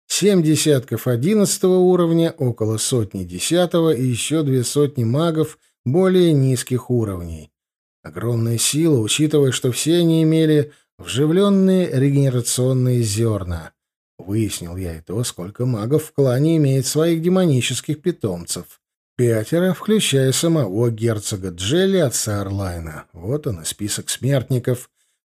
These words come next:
которые в будущем должны умереть до того, как начнётся война с демонами. Одна беда, сильно в будущем.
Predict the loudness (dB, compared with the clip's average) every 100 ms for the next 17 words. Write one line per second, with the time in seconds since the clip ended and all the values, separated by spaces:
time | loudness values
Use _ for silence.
0 | -10 0 2 4 4 2 2 4 4 2
1 | 0 0 0 2 2 4 4 4 2 0
2 | -2 0 2 2 2 0 -2 -2 0 0
3 | 0 0 0 2 2 0 -2 0 0 0
4 | -2 -8 -12 -16 _ _ _ _ _ -12
5 | -2 2 4 4 4 2 0 -4 -4 -2
6 | 0 -2 -2 -2 -2 -2 -4 -6 -12